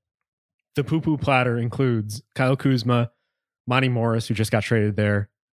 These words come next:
friends with Kyle Kuzma growing up. They get to go live out their days in Portland together. Uh, taste some, some I P As on the weekends. You know, they'll have a good time. Uh, Rui Hachimura, Corey Kispert. <laughs> Rui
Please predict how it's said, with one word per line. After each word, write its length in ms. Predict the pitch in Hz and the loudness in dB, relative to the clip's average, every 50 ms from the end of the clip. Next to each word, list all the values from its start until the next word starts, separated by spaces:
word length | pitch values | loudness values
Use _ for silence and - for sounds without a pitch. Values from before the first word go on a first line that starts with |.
| _ _ _ _ - | _ _ _ _ 0
friends 220 | 143 131 123 120 | 2 2 2 0
with 100 | 117 - | -2 0
Kyle 200 | - 127 120 110 | 0 0 0 0
Kuzma 300 | - - 120 107 113 113 | 0 -2 -2 -2 -2 -2
growing 320 | 101 110 110 107 107 104 101 | -2 -2 -2 -2 -2 -2 -2
up. 200 | 104 107 - - | -2 -2 -2 -2
They 80 | 117 | -2
get 120 | 117 113 - | -2 -2 -2
to 100 | 117 98 - - - - - - _ - | -4 -6 -6 -10 -20 -20 -20 -20 _ 0
go 380 | 131 117 113 113 123 139 - _ _ _ - | 2 2 2 2 0 -2 -6 _ _ _ -4
live 240 | 135 127 131 110 120 | -2 0 2 2 2
out 200 | 120 113 101 - | 2 2 2 0
their 100 | 117 113 | 0 0
days 360 | 104 117 110 110 110 107 98 | 2 2 2 2 0 0 0
in 80 | 107 104 | 0 0
Portland 340 | 113 113 110 104 107 104 101 | 0 0 0 0 -2 -2 -2
together. 460 | 107 104 104 101 101 107 110 104 - _ _ _ _ _ _ _ _ _ _ _ _ _ - | -2 -2 -2 -2 -2 -2 -4 -4 -6 _ _ _ _ _ _ _ _ _ _ _ _ _ -4
Uh, 500 | 139 120 113 110 107 107 104 104 107 113 - _ _ _ _ _ _ _ _ | 0 2 2 2 2 0 0 -2 -2 -6 -8 _ _ _ _ _ _ _ _
taste 300 | - - 143 127 120 - | -2 0 0 0 0 0
some, 420 | - 127 110 104 101 98 98 104 - _ | 0 0 0 0 0 -2 -4 -4 -8 _
some 180 | - 120 117 113 | -4 -2 0 2
I 120 | 113 120 | 2 2
P 200 | - 113 113 110 | 2 0 0 2
As 480 | 110 110 107 110 113 113 - - - - _ - | 2 2 2 2 0 0 -2 -4 -8 -10 _ -2
on 120 | 123 113 | 0 2
the 60 | 104 | 2
weekends. 600 | 98 113 113 - 117 110 113 113 113 113 - - | 2 2 2 4 2 2 2 2 0 0 0 2
You 60 | 123 | 2
know, 140 | 117 113 117 | 2 2 2
they'll 120 | 117 131 135 | 2 2 2
have 120 | 131 110 | 2 2
a 40 | 113 | 0
good 120 | 107 98 | -2 -4
time. 220 | - 98 95 95 95 - - - - _ _ _ _ - | -4 -4 -6 -8 -10 -12 -18 -20 -20 _ _ _ _ -4
Uh, 320 | 131 123 127 120 117 117 139 | 0 2 2 2 2 0 0
Rui 220 | 135 143 151 147 139 | 0 0 2 2 2
Hachimura, 760 | 143 143 135 - 139 131 127 127 127 127 123 123 123 117 - _ _ _ _ _ _ | 2 0 0 0 0 0 0 2 2 2 2 0 0 -2 -6 _ _ _ _ _ _
Corey 260 | - 156 151 139 131 | -2 0 0 0 0
Kispert. 540 | - - 127 117 - - 127 117 113 120 - _ _ _ _ | 0 -2 -2 -4 -2 -2 -2 0 0 -2 -4 _ _ _ _
<laughs> 200 | - - - - | -10 -6 -2 0
Rui 120 | 180 | 0